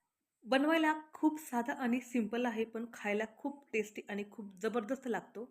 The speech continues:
शक्यतो घरामध्ये कोणाला अख्खा मसूर आवडत नाही असे होत नाही.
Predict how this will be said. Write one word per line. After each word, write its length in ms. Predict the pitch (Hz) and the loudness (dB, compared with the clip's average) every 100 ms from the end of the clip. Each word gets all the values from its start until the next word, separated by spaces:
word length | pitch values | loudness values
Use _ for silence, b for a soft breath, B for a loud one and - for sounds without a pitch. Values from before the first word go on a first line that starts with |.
| _ _ _ _ _ _ _ _ _ - | _ _ _ _ _ _ _ _ _ -2
शक्यतो 460 | 302 302 339 330 | 0 2 0 0
घरामध्ये 500 | 269 277 269 285 294 | 2 4 4 4 2
कोणाला 320 | 302 302 285 277 | 2 2 2 0
अख्खा 260 | 262 - 285 | -6 -2 2
मसूर 280 | 269 269 - 233 | 2 0 -6 0
आवडत 280 | 226 226 | 2 2
नाही 180 | 262 269 262 | -2 -6 -8
असे 200 | 247 262 | -10 -8
होत 260 | 226 220 240 | -4 -6 -6
नाही. 260 | 220 190 | -10 -10